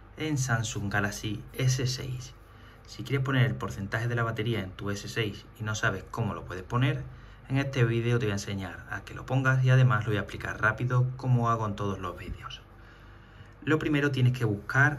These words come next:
la aplicación de ajustes. Cuando encuentres ajustes,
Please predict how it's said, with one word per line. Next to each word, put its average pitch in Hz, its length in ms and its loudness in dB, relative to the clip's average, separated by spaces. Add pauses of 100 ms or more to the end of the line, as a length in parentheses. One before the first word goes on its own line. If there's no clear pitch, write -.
la 113 220 4
aplicación 110 680 -2 (140)
de 107 260 2
ajustes. - 680 2 (200)
Cuando 98 260 -8
encuentres 101 460 -4
ajustes, 131 580 0